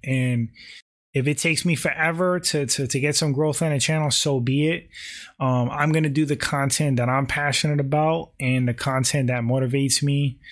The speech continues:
and, you know, the content that I think would be appreciated in M M A community. So my goal is, uh, first and foremost, just, like, the passion of the sport and the enjoyment of, uh,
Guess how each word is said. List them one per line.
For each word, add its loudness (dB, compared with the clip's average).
and, 2
you 0
know, 0
the -2
content 0
that 0
I 0
think -2
would 0
be 2
appreciated 0
in -2
M 0
M 2
A 0
community. 0
So -2
my -2
goal 2
is, 2
uh, 0
first 0
and 2
foremost, 2
just, 0
like, -2
the -2
passion -2
of -2
the 0
sport 0
and 2
the 2
enjoyment 0
of, -2
uh, 0